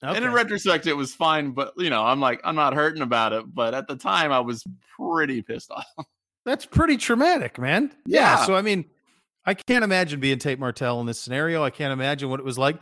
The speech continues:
Speaker 2: And that kid lives on Instagram. So I'm sure
Speaker 1: Yes.
Speaker 2: he knew within six seconds of, of them being there that they were there. And then there was all the back and forth between H-, Tate and Haskins about, "Hey, big bro, hey, little bro,"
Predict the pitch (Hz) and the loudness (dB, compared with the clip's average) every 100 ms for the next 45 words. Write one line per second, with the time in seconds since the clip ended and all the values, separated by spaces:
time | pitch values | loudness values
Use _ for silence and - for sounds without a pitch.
0 | - - 147 175 214 190 147 165 156 143 | -14 -8 2 2 4 2 4 2 2 2
1 | 131 135 - 113 107 104 139 _ _ _ | 2 0 -4 -8 -6 -6 -8 _ _ _
2 | - 156 - 196 180 147 180 151 147 123 | -2 -2 0 2 2 2 2 2 0 -6
3 | - 190 - - 170 175 143 - - _ | -4 -4 -4 -4 -2 -2 -6 -8 -14 _
4 | _ _ - 127 113 - 143 117 135 - | _ _ -6 -4 -6 -2 -2 -2 -12 -8
5 | 139 160 135 165 165 135 127 120 131 117 | -2 0 2 2 2 0 -2 -2 -4 -4
6 | 117 165 143 160 - _ _ - 165 202 | -2 0 0 -2 -10 _ _ -10 -6 -2
7 | 202 170 185 185 165 170 151 156 175 151 | -2 0 0 0 0 0 -2 -4 -6 -4
8 | - 147 135 147 - 170 143 123 143 147 | -6 -4 -6 -8 -6 -6 -6 -4 -6 -6
9 | 160 139 127 127 147 139 135 135 123 135 | -6 -4 -2 -2 0 -2 -2 -2 -2 2
10 | 135 135 135 135 135 131 120 135 135 131 | 2 2 0 -2 -2 -2 0 2 2 2
11 | 123 | -2